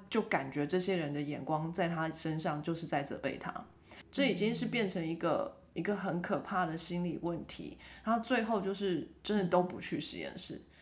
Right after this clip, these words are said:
Speaker 1: 那所以他硕士就没有毕业。他真的是非常聪明，而且对学术上很有热情的人，可是他经常因为这样的状况而没有办法完成他的学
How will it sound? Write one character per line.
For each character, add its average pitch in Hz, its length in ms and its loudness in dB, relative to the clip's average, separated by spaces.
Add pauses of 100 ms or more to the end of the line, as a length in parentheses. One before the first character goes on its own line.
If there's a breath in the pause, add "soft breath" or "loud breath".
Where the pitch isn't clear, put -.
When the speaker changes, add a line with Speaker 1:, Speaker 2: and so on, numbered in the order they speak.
(200 loud breath)
Speaker 1:
那 233 180 4
所 214 160 4
以 180 80 4
他 170 240 2
硕 170 180 0
士 156 160 -2
就 147 160 -2
没 139 200 -4
有 139 160 -4
毕 - 80 -4
业。 - 200 -6 (720 soft breath)
他 240 160 0
真 269 160 2
的 262 80 2
是 233 140 0
非 220 160 0
常 165 180 0
聪 175 180 0
明， 156 200 0
而 143 40 -2
且 151 160 -2
对 175 160 0
学 160 200 0
术 160 120 -6
上 156 200 0
很 151 160 -2
有 151 120 0
热 147 200 2
情 - 200 -2
的 50 140 -12
人， 50 160 -10 (580 loud breath)
可 196 80 2
是 262 140 6
他 262 220 6
经 214 280 2
常 151 380 -2 (260 loud breath)
因 190 180 4
为 196 120 4
这 185 140 4
样 156 120 4
的 143 100 -2
状 139 300 -2
况 - 400 -2 (460 loud breath)
而 156 400 2
没 170 140 4
有 180 100 6
办 165 240 6
法 - 380 -2
完 147 200 2
成 151 200 -2
他 156 100 -2
的 139 80 -2
学 - 260 -8